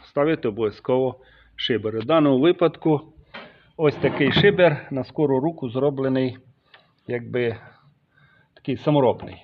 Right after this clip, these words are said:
варіант. Правило таке. Після кожного відхилення повинно бути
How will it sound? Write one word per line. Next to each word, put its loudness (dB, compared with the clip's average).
варіант. -4
Правило 2
таке. -2
Після -2
кожного -2
відхилення 0
повинно -2
бути -4